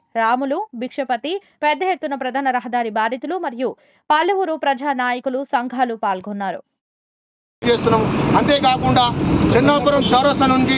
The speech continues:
Speaker 2: జవహర్ బీజేఆర్ కమాన్ వరకు ఎలాంటి బస్సు సౌకర్యం లేకుండా ఉన్న దానిపైన వంద ఫీట్ల రోడ్డు తోటి మాకు అనేక కుటుంబాలు రోడ్డున పడుతున్నాయి.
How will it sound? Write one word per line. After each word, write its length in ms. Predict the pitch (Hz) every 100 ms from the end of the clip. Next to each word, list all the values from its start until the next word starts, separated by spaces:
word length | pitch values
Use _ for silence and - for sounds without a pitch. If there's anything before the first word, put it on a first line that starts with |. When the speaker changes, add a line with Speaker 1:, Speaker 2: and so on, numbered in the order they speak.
| -
Speaker 2:
జవహర్ 360 | 240 262 262 254 185 175
బీజేఆర్ 520 | 233 254 277 269 254 240
కమాన్ 240 | 247 269 254
వరకు 240 | 247 226 - - - 220
ఎలాంటి 300 | 302 302 294 -
బస్సు 220 | 247 262 -
సౌకర్యం 380 | 277 269 254 240 240
లేకుండా 340 | 240 233 233 220
ఉన్న 100 | 214 220
దానిపైన 400 | 208 202 202 202 190 - - - 185
వంద 200 | 247 285 262
ఫీట్ల 220 | 247 247 226
రోడ్డు 180 | 226 262 240
తోటి 220 | 233 233 226
మాకు 220 | 202 220 202
అనేక 200 | 226 233 214
కుటుంబాలు 340 | 233 233 226 202
రోడ్డున 220 | 208 214 196
పడుతున్నాయి. 320 | 202 208 196